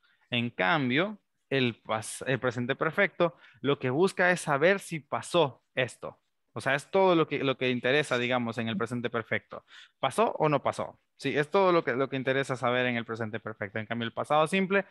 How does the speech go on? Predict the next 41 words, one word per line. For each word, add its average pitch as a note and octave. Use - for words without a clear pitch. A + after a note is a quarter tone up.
en B2
muchas D3
ocasiones D3
es C#3+
como C#3+
un C#3
poquito C3
más B2+
metiche, A#2+
¿verdad? D#2
Quiere B2+
saber C3
más C#3
de A#2+
cuándo C#3+
pasó G#2+
esto -
o C3+
de A#2+
dónde C3
pasó G#2
esto. -
Entonces, C3
pero D3
el, C#3
el B2+
presente C#3
perfecto B2+
no. G2+
Lo A#2
único C#3
que C#3+
buscamos C3+
saber D3
es, A#2+
¿lo A2+
hizo G#3
o B2+
no A#2+
lo G#2+
hizo? -